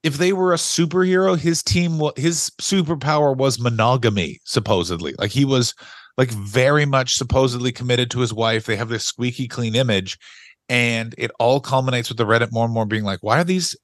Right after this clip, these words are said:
this person and this person always, like, why is he always with this person who later turned out to be a producer?" And then they're in New York in some nightclub over Labor Day weekend,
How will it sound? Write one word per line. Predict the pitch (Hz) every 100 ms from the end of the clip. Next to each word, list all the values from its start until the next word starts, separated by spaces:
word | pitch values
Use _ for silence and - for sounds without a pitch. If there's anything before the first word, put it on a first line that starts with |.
| -
this | 127
person | - 139 127
and | 117
this | 110
person | - 135 - 117
always, | - 123 117 117
like, | 117
why | 117 127
is | 131
he |
always | 139 123
with | 110 117 -
this | 117 110 - - - -
person | - 131 117
who | 113
later | 117 110
turned | 101 110
out | 104
to |
be | 104
a | 98
producer?" | 107 156 151 143 127 - - -
And | 117
then | 123
they're | 120 117 113
in | 127 113 117
New | 131
York | 123 113 110
in | 110
some | - 107
nightclub | 104 123 - 110
over | 110 104
Labor | 98 104 110 110
Day | 107
weekend, | 107 117 104 92 95